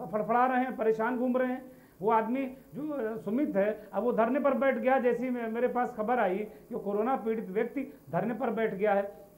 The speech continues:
कानपुर के जिला प्रशासन को, यहाँ के सीएमओ को, अ, कम से कम इस मसले को गंभीरता से लेना चाहिए, क्योंकि इसकी वजह है सृष्टि।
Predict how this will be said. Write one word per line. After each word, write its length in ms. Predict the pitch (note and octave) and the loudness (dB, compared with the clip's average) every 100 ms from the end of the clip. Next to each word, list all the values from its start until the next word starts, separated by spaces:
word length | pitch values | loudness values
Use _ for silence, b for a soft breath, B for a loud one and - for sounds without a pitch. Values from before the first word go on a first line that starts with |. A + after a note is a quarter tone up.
| - | -4
कानपुर 360 | F#3 B3 A#3 | 0 0 0
के 140 | B3 B3+ | 0 0
जिला 200 | B3 B3+ | 0 0
प्रशासन 560 | B3 A3 B3 B3 B3+ | 0 0 2 2 0
को, 360 | B3 A#3 G3+ - B B | 0 2 2 -2 B B
यहाँ 320 | E3+ G3+ B3 | -2 0 0
के 120 | B3+ | -2
सीएमओ 420 | B3 A#3+ A#3+ C4 B3+ | -2 0 0 0 -2
को, 400 | G3+ D#3+ - B B E3+ | -2 -2 -4 B B -14
अ, 60 | |
कम 220 | E3 A3+ | -4 -2
से 140 | A3 C#4+ | -2 -2
कम 120 | B3 | -2
इस 100 | G#3+ | -2
मसले 240 | A#3 A3+ | -2 0
को 100 | A#3+ | 0
गंभीरता 500 | G#3+ G3 F#3+ G3 A#3 | 0 0 0 0 0
से 120 | A#3 A3 | 0 0
लेना 240 | F#3+ G#3 | 0 -2
चाहिए, 440 | A3 G#3 B3+ D#4+ C#4+ B B B | 0 0 2 0 -2 B B B
क्योंकि 280 | B3+ D4 D4 | 0 0 0
इसकी 380 | E3 - - B3+ | -2 -4 -4 0
वजह 260 | A3+ B3+ | 4 6
है 200 | D4+ D4+ | 8 6
सृष्टि। 500 | C4+ A3+ G3 D3 - | 2 -2 -4 -8 -8